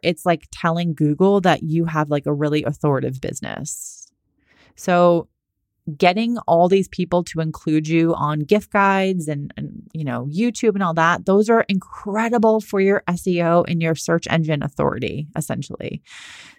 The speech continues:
So, um, I just wanna give you the, the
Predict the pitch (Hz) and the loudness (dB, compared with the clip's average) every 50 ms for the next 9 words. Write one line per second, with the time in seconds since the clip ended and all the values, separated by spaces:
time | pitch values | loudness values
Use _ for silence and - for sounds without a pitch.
0 | _ - - 196 175 170 165 175 170 _ _ _ _ _ _ _ _ _ _ _ | _ 0 2 4 4 4 2 -2 -6 _ _ _ _ _ _ _ _ _ _ _
1 | _ _ - - 180 180 170 170 170 170 185 - 190 180 175 165 160 - - 156 | _ _ -10 -4 -2 -2 0 0 0 -2 -2 -4 -2 0 2 2 0 0 -2 -4
2 | - - 175 160 165 160 156 151 151 - 156 147 143 - _ _ - 160 160 147 | 0 0 0 2 4 4 4 2 2 0 -2 -4 -4 -8 _ _ -2 -2 -2 -2